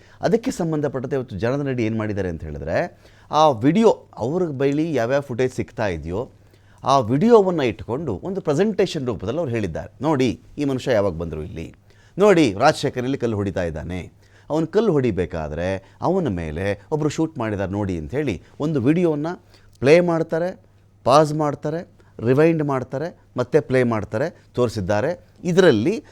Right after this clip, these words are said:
ಶ್ರೀರಾಮುಲು ಮತ್ತು ಜನಾರ್ದನ್ ರೆಡ್ಡಿ ಇಬ್ಬರೂ ಸೇರಿ, ಇಬ್ಬರೂ ಸೇರಿ ಈ ಥರದ್ದು ಒಂದು ವಿಡಿಯೋವನ್ನ ಇಲ್ಲಿ ಪ್ರೆಸೆಂಟ್ ಮಾಡಿದ್ದಾರೆ, ಅವ್ರಿಗೆ ಸಿಕ್ಕಂಥ ವಿಡಿಯೋ ಅಂತ. ಇದು ಒಂದು ಭಾಗ. ಭಾಗ ಎರಡು, ಜನಾರ್ದನ್ ರೆಡ್ಡಿ ಮನೆ ಮೇಲೆ ಒಬ್ಬ ಮನುಷ್ಯ ನಿಂತಿದ್ದ,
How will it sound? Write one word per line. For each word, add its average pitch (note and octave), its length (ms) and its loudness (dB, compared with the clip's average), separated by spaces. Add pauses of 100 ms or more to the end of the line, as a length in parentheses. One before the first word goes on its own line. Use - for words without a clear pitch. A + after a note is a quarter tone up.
(160)
ಶ್ರೀರಾಮುಲು G3+ 760 4
ಮತ್ತು E3 200 -2
ಜನಾರ್ದನ್ B2 380 0
ರೆಡ್ಡಿ G#2+ 320 0 (240)
ಇಬ್ಬರೂ E3 440 -2
ಸೇರಿ, C3 520 0 (400)
ಇಬ್ಬರೂ G3+ 340 0
ಸೇರಿ G#3+ 260 0
ಈ D3+ 80 -2
ಥರದ್ದು C3 400 0
ಒಂದು A#2+ 220 -2
ವಿಡಿಯೋವನ್ನ A2+ 340 -4
ಇಲ್ಲಿ D3+ 180 -8
ಪ್ರೆಸೆಂಟ್ G2 360 -6
ಮಾಡಿದ್ದಾರೆ, F2+ 720 -6
ಅವ್ರಿಗೆ F#3+ 300 6
ಸಿಕ್ಕಂಥ A#2 400 -6
ವಿಡಿಯೋ G2 360 -6
ಅಂತ. F2+ 220 -8 (180)
ಇದು E3+ 160 -4
ಒಂದು C3+ 200 2
ಭಾಗ. F#2 180 -2 (560)
ಭಾಗ C3+ 280 2
ಎರಡು, B2 500 0 (340)
ಜನಾರ್ದನ್ G3+ 460 2
ರೆಡ್ಡಿ G3+ 240 0
ಮನೆ D3 320 2
ಮೇಲೆ A#3 160 4
ಒಬ್ಬ E3+ 120 2
ಮನುಷ್ಯ C#3 280 -4
ನಿಂತಿದ್ದ, G2 380 -4